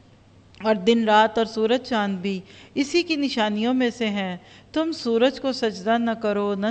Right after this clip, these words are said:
چاند کو، بلکہ سجدہ اس اللہ کے لیے کرو جس نے سب کو پیدا کیا۔ اگر تمہیں اسی کی عبادت کرنی ہے تو، پھر بھی اگر یہ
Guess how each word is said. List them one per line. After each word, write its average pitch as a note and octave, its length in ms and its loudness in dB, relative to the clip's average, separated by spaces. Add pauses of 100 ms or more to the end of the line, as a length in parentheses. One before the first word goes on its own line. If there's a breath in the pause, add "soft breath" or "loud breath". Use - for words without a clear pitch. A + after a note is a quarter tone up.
چاند G#3 400 -4
کو، F#3+ 280 -4 (440 loud breath)
بلکہ D4 320 2
سجدہ B3+ 360 0
اس C4+ 220 2
اللہ A#3 420 2
کے A#3+ 80 -2
لیے A3+ 220 0
کرو G#3+ 280 -2
جس A#3 300 -8
نے C4 80 -2
سب C#4 220 -2 (100)
کو C4 120 0
پیدا G#3 340 2
کیا۔ F#3+ 500 -4 (380 loud breath)
اگر B3 280 0
تمہیں C4+ 260 0
اسی C4+ 220 -4
کی C#4 160 -6
عبادت A3 460 0
کرنی A3 440 -2
ہے G#3+ 100 0 (100)
تو، G3+ 300 -2 (340 loud breath)
پھر D4+ 140 0
بھی D#4 260 2
اگر D4 200 0
یہ C#4 160 -2